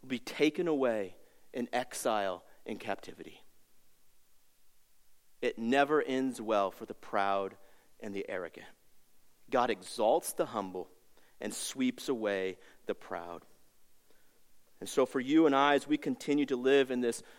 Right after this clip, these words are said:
beautiful yet broken world, to whom or to what is your trust?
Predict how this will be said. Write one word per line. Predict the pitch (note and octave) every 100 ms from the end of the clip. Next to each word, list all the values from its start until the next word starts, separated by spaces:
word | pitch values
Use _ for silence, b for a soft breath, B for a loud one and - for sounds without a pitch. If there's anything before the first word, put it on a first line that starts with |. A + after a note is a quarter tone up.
| B -
beautiful | B2 D#3+ F3 - D#3 C3
yet | B2 A2
broken | - B2 D3+ D#3+ F3 D3 - B
world, | - C3 C#3+ C3+ A#2+
to | -
whom | A#2 D#3 F3 F#3+
or | C3+ C3
to | - C#3
what | B2+ C3 A2
is | A#2 -
your | B2
trust? | - C3 A2+ - - -